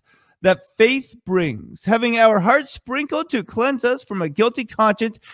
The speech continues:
and having our bodies washed with pure water." And some of you are probably looking at the clock, looking down, seeing we're on verse twenty-two. You read the comment that this text for today was verse nineteen through twenty-five. So you're getting pretty excited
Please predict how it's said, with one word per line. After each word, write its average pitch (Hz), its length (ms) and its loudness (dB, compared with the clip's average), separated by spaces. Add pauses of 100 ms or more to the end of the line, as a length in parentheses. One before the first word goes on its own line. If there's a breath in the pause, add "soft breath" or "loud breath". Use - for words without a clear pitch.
(100)
and 190 160 4
having 214 280 4
our 214 120 2
bodies 196 480 2
washed 196 520 -2
with 180 220 -10
pure 180 260 -6
water." 135 420 -4
And 147 120 -4
some 185 180 -4
of 170 120 -8
you 143 160 -2
are 160 80 -2
probably 143 300 -2
looking 151 340 -4
at 147 100 -8
the 120 80 -12
clock, 160 420 -2
looking 143 360 -6
down, 151 400 0 (320 soft breath)
seeing 190 260 2
we're 175 140 4
on 170 120 2
verse 175 220 0
twenty-two. 202 680 0
You 170 200 -4
read 170 220 2
the 156 80 -4
comment 185 520 0
that 139 140 -4
this 143 220 -10
text - 400 -6
for 165 100 -6
today 180 460 -2 (880)
was 151 220 0
verse 170 340 -2
nineteen 202 560 -4
through 156 200 -4
twenty-five. 185 720 0
So - 120 -6
you're 175 140 -2
getting 214 260 -6
pretty 294 280 -4
excited 165 600 -2